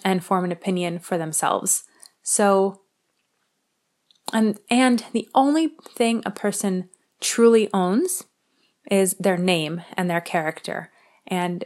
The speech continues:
you have no right to disparage that.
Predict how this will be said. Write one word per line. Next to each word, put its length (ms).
you 440
have 360
no 220
right 360
to 440
disparage 640
that. 300